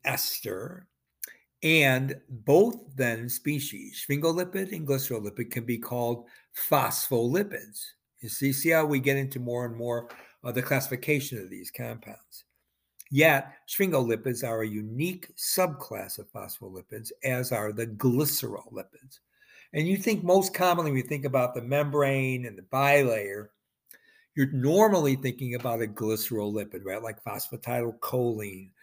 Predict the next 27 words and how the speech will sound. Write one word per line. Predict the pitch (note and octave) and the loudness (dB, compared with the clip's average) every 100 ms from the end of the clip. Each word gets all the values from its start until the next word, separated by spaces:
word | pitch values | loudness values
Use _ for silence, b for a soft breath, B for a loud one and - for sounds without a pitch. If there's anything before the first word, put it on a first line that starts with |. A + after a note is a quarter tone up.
| b b b | b b b
or | A2+ | -10
phosphatidylserine | G#2+ B2 A#2 - A#2 B2 A#2+ G#2 - D3 C3 A#2+ G#2 G2 | -2 0 0 -2 -2 0 0 0 0 4 4 4 -2 -6
or | F#2+ - | -14 -8
phosphatidylethanolamine | A#2+ - C3 - B2+ B2+ - C#3 C#3 C3 B2 B2 A#2+ G2 | -8 -6 -6 -4 -2 -2 -4 -4 -2 -2 0 -2 -4 -6
or | G2 - | -10 -6
phosphatidylinoxetol. | A2+ - A#2 B2 B2 C3 C3+ D3+ D#3 - A#2 - G2 G#2+ - _ _ _ b b b b b b b _ | -8 -6 -6 -2 0 0 2 0 0 -4 -6 -14 -16 -16 -18 _ _ _ b b b b b b b _
But | B2+ B2+ | 4 4
I'm | C3+ C3 A2+ - | 4 -4 -4 -6
telling | D3+ F3 F#3 | -4 -2 -2
you | D3 | 0
now | C3+ D3 D3 A#2 G#2+ | 2 4 4 2 -2
that | A2 A#2 | -6 -10
you | A2+ A2 | -8 -4
also | B2 C3+ - B2+ | -2 -2 0 -4
have | A2 B2 A#2 | -2 -2 -4
these | A2+ A2+ A2 - | -4 -8 -10 -8
ether | D#3+ C#3+ C3 | -6 -4 -4
linkages. | B2 B2 B2 G#2+ - A2+ - | -4 -4 -8 -10 -14 -20 -10
Now, | B2 A2 | -6 -6
the | B2 | -8
e-, | - F3 G3+ - | -4 -4 -4 -4
the | B2 | -4
ester | - F3+ F3+ A3 | 0 0 2 0
link-, | E3+ D3 B2+ - _ | 0 -2 -4 -10 _
linked | C3 A2+ G#2 - b b b b _ | -6 -6 -8 -20 b b b b _
complex | - C#3 - A2+ G#2 | -4 -2 -2 -4 -4
lipids, | A2 G2+ A2 G#2 | -6 -6 -8 -8